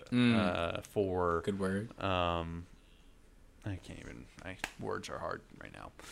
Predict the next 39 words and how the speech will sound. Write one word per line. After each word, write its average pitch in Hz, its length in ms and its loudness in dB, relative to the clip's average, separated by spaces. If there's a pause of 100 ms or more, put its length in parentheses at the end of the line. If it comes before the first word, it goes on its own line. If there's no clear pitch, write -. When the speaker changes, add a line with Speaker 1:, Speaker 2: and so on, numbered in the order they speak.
(260)
Speaker 2:
Um, 226 800 12
<laughs> - 0 -
so, 131 640 10
uh, 113 720 12 (920)
for, 117 180 2
like, 104 180 8
modern 101 280 8
day 92 260 6
s-, - 220 -12 (140)
story, 82 560 -2 (160)
I 92 40 -10
guess, 87 340 -10 (180)
is 92 140 -14
what 85 80 -4
I'm 82 80 -8
trying - 200 -12
to 92 40 -12
say. - 140 -10 (240)
Speaker 1:
Okay. 110 380 6
Speaker 2:
It 85 60 0
was, - 240 -12
it 98 40 -2
was 92 360 -6 (1700)
a 95 60 0
lot 107 140 12
of 101 80 6
lessons 92 420 2
there. - 300 -4 (100)
Um, 95 540 8
but 95 240 4
going 175 220 8
through 101 240 8
it, 101 60 10
I 113 80 12
was 131 100 8
also 196 260 10
really 123 160 8
confused 95 720 0
about 98 600 10